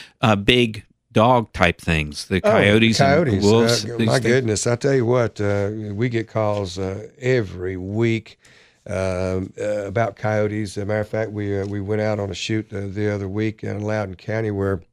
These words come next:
Speaker 2: these guys are very smart, and, uh, they come out and antagonized, uh, two of, uh, this, these ladies, um,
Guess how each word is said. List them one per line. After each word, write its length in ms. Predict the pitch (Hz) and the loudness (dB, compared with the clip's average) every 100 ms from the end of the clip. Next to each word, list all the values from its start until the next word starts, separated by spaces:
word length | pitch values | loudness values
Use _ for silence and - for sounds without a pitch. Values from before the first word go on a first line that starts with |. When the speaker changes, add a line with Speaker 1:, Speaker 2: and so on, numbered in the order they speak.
| _ _ _ _ - - - - - - - | _ _ _ _ -16 -16 -16 -16 -16 -16 0
Speaker 2:
these 140 | 156 143 | 2 4
guys 220 | 143 127 | 4 4
are 40 | |
very 200 | 127 135 | 4 4
smart, 440 | - 156 156 127 104 | 4 4 4 4 4
and, 180 | 104 113 | 4 4
uh, 120 | 113 | 4
they 120 | 120 | 4
come 200 | - 127 | 4 4
out 140 | 127 123 | 4 2
and 100 | 107 | 0
antagonized, 800 | 101 131 139 117 110 110 90 107 | -2 0 0 0 0 0 -2 -4
uh, 120 | 104 | -4
two 280 | - 117 113 | -4 -4 -2
of, 160 | 104 98 | -4 -6
uh, 200 | 104 104 | -6 -4
this, 280 | 98 101 - | -6 -6 -8
these 260 | 110 98 | -14 -10
ladies, 460 | 107 107 104 95 92 | -4 -2 -2 -4 -6
um, 360 | 98 95 92 | -6 -4 -8